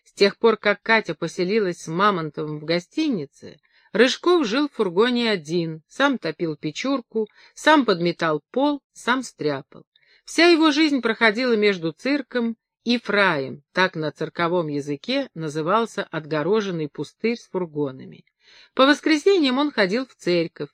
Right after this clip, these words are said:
дома молился каждый день. Раз в неделю Мамонтов приглашал его в ресторан на Большой Морской, славившийся русскими блюдами. Для Кати и Алексея Ивановича обед в ресторане был праздничным событием.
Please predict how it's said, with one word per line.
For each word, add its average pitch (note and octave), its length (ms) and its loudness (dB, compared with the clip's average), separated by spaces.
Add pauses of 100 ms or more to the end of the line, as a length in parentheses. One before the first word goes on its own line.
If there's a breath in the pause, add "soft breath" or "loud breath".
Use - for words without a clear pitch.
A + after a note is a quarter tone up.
(380)
дома C4+ 380 2
молился F#3 520 -2
каждый F3 460 -4
день. C#3 400 -8 (400)
Раз G#3+ 300 4
в A#3 40 0
неделю A#3 560 0
Мамонтов A3+ 560 0
приглашал F3+ 580 0
его F#3 280 0
в F#3 40 -8
ресторан E3+ 560 -2
на G3 80 -2
Большой D#3 440 -2
Морской, D#3+ 680 -4 (200 soft breath)
славившийся A#3 880 0
русскими F3+ 460 -4
блюдами. C#3 640 -8 (400 soft breath)
Для A3 200 4
Кати D4 360 4
и G#3 60 6
Алексея G#3+ 500 4
Ивановича A3+ 560 -2
обед F#3+ 380 2
в - 40 -4
ресторане G#3+ 640 0
был F3+ 220 -2
праздничным G3 680 -2
событием. E3 680 -6